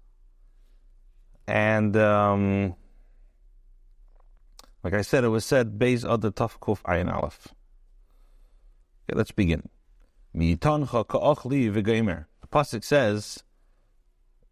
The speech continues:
Shlomo HaMelech writes in Shir HaShirim, Mi Tancha Ka'achli, who is going to give me as a brother?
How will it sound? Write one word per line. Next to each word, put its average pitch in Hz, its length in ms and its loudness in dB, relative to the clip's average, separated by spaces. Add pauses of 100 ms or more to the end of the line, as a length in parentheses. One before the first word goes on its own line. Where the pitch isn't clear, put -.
(140)
Shlomo 139 320 0
HaMelech 127 260 2
writes 123 260 2
in 107 80 -4
Shir 117 200 0
HaShirim, 98 520 0 (360)
Mi 131 320 2
Tancha 139 480 -2
Ka'achli, 101 600 -2
who 160 160 -2
is 127 120 -2
going 113 240 2
to 104 100 -2
give 123 240 0
me 117 140 2
as 92 160 0
a 87 40 -4
brother? 87 440 0